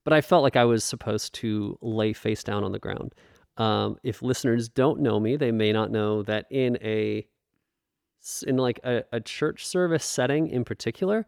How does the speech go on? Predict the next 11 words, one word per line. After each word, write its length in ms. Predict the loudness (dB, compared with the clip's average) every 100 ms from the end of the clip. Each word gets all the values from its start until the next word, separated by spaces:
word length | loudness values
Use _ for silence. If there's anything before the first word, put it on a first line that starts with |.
| _ _ _ _ _
I 180 | 2 4
am 120 | 6
not 240 | 6 6 4
instinctively 920 | -2 -2 -2 -2 -2 -2 -2 -2 -6 _
expressive. 760 | -10 -10 -4 -4 -4 -8 -10 -2
I've 160 | 0 4
really 180 | 2
grown 420 | 2 2 4 6 6
in 100 | 6
that 280 | 4 0 -4 0
as 440 | 2 2 0